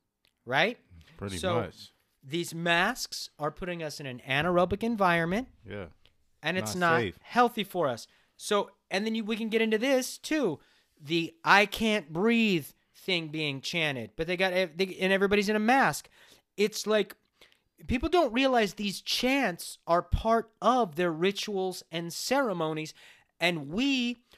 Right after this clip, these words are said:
Speaker 1: are participating in them, and with our energy and our fear and, and, and our voices and our, our, our visualization,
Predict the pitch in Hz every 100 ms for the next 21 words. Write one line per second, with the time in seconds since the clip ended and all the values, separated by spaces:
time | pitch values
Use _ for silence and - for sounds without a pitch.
0 | _ - 170 - 180 160 - 294 240 214
1 | 202 190 185 180 180 185 - _ - 156
2 | 151 160 - 160 190 202 196 214 254 233
3 | 180 220 220 175 139 - - 247 240 240
4 | 196 151 151 151 143 147 139 139 131 156
5 | 233 233 247 240 240 185 156 143 139 135
6 | 135 139 135 131 139 135 135 233 220 240
7 | 240 202 160 185 220 - 262